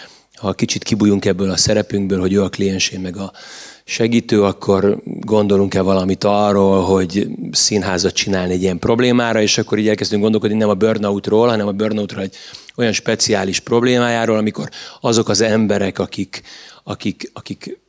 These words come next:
egy munkahelyi helyzetben elkezdenek burnout tüneteket mutatni, nem lelik örömüket a munkába, rohadtul fáradtak, ö, frusztráltak, ö, irritábilisek, stb.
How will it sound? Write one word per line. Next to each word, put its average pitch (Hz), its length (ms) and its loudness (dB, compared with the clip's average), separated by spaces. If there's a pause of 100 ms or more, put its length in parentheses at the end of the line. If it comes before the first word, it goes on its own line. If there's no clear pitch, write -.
(200)
egy 98 140 -10
munkahelyi 98 600 -2
helyzetben 95 880 0
elkezdenek 95 840 -6 (120)
burnout 98 520 0
tüneteket 90 640 -2
mutatni, 98 640 2 (400)
nem 107 260 0
lelik 98 280 0
örömüket 95 420 -4
a 95 40 -4
munkába, 95 800 0
rohadtul 95 420 -2
fáradtak, 98 840 -4 (400)
ö, 95 280 -2 (180)
frusztráltak, 92 1000 -4
ö, 113 100 -2 (320)
irritábilisek, 98 920 -4
stb. 117 420 0